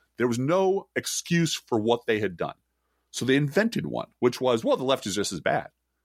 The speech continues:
Extremes on the left are just as bad. And that was something that the media wanted to hear. They've already, they were already biased in that direction, but this let them all off the hook. This let everybody who lied us into the Iraq War or enabled the liars and rolled over for them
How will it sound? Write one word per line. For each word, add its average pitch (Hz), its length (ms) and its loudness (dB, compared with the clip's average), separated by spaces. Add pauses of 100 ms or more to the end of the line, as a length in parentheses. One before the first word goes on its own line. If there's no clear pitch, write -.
(320)
Extremes 180 320 2
on 143 60 4
the 117 60 0
left 143 220 2
are 98 60 -6
just 90 180 -4
as 87 100 -8
bad. 123 240 0
And 110 180 0
that 185 220 2
was 135 140 0
something 151 380 0
that 104 120 0
the 85 80 -4
media 113 380 -2
wanted 107 640 -2
to 113 140 -6
hear. 85 320 -4
They've 107 160 0
already, 147 380 0 (300)
they 131 80 0
were 170 60 2
already 180 180 2
biased 117 480 0
in 110 80 -2
that 95 140 -4
direction, 101 500 -2
but 113 140 -6
this - 200 -2
let 120 240 2
them 110 160 -2
all 92 240 2
off 76 160 -4
the 92 80 -10
hook. - 320 -4 (640)
This 170 120 0
let - 200 -2
everybody 170 640 2
who 131 240 0
lied 117 380 2
us 127 120 0
into 117 120 -2
the 110 100 0
Iraq 104 320 2
War 95 240 2
or 95 160 2
enabled 117 440 0
the 104 60 -2
liars 90 460 -2
and 80 160 -10
rolled 120 240 2
over 98 220 0
for 80 180 -6
them 80 120 -6